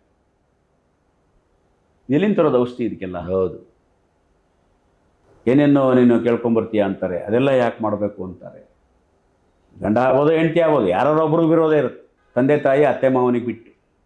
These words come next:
Speaker 1: ಯಾಕೆಂದ್ರೆ ಅವ್ರು ಆ ಕಾಲದವ್ರು, ಇದ್ರದ್ದೆಲ್ಲ ಬೆಲೆ ಗೊತ್ತವ್ರಿಗೆ. ಈ ಕಾಲದ ಕೆಲವು ಮನಸ್ಥಿತಿಗಳು ಇದೆಲ್ಲ ವಿರೋಧಿಸ್ತವೆ.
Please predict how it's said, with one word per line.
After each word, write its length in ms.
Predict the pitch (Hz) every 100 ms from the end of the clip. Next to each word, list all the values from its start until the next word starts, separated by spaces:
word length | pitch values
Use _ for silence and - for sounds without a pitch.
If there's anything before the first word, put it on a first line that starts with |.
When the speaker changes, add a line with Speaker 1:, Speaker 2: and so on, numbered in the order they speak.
| _
Speaker 1:
ಯಾಕೆಂದ್ರೆ 220 | 131 135
ಅವ್ರು 140 | 131 135
ಆ 60 |
ಕಾಲದವ್ರು, 500 | 131 131 101 90 _ _ _ _ _ _ _ _ _ _ _ _ _ 123
ಇದ್ರದ್ದೆಲ್ಲ 360 | 135 135 143 131
ಬೆಲೆ 160 | 135
ಗೊತ್ತವ್ರಿಗೆ. 540 | 127 127 131 101 - _ _ _ _ _ _ _ _ _ _ _ _ _ _ _ _ _ _ _ _ _ -
ಈ 140 | 233
ಕಾಲದ 240 | 254 247 220
ಕೆಲವು 260 | 208 185
ಮನಸ್ಥಿತಿಗಳು 560 | 151 156 156 131 120 113
ಇದೆಲ್ಲ 280 | 110 107 104
ವಿರೋಧಿಸ್ತವೆ. 920 | 101 113 117 113 - 82 - -